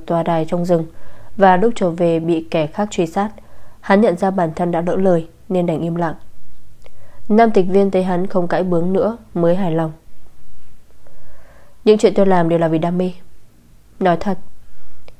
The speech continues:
nếu tôi công bố những thứ mà mình chế tạo được trong mấy năm nay ra thì chắc chắn sẽ có nhiều người để ý đến lắm. Tôi cũng có thể kiếm được tiền bằng cách đó. Giàu không tàn nổi, nhưng mà tôi không thiếu tiền nên không cần phải vất vả."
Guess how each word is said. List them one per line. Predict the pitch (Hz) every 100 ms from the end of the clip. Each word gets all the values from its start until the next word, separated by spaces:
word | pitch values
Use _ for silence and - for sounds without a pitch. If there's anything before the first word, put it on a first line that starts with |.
| -
nếu | 190 185
tôi | 208
công | 196 196
bố | 180 175
những | 196 185
thứ | 196 180
mà | 202
mình | 180
chế | 165 165
tạo | 165 190
được | 175 160
trong | 156 185
mấy | 170
năm | 180 180
nay | 180
ra | 175 175 175 - - - - - -
thì | 196
chắc | 226 -
chắn | 196 185
sẽ | 196
có | 185 180
nhiều | 202 180
người | 175 165
để | 156
ý | 139
đến | 170 165
lắm. | 185 185 - - - - - - - - - -
Tôi | 208
cũng | 202
có | 233
thể | 220
kiếm | 165 175 180
được | 202 -
tiền | 175 160
bằng | 156
cách | 208
đó. | 165 175 - - - - - - -
Giàu | 175 185
không | 190 196
tàn | 190 160
nổi, | 175 160 - - - - - - - - -
nhưng | 202
mà | 190
tôi | 196
không | 202 190
thiếu | 165 165
tiền | 185 - - - - - - - - -
nên | 196
không | 190 190
cần | 180
phải | 196
vất | 190 208
vả." | 180